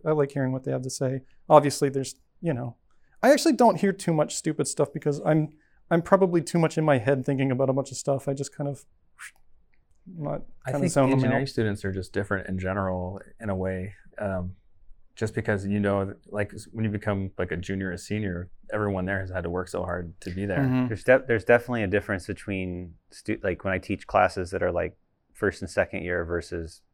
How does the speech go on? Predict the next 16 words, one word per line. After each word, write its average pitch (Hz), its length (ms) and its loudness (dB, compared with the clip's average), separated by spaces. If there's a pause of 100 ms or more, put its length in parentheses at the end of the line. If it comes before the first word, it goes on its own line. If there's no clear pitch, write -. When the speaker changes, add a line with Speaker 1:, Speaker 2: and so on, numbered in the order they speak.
(120)
Speaker 3:
you 90 60 -12
know, 80 80 -10
fourth 92 340 -2
year, 85 460 -2
Speaker 1:
Mm-hmm. 135 280 -10
Speaker 3:
you 101 60 -2
can 90 220 -4 (420)
easily, 98 460 -2
you 92 100 -8
know, 87 60 -6
there's 87 120 -8
a - 40 -20
huge 101 220 -4
maturity 90 400 -2
difference 90 520 -8
often. 90 420 -6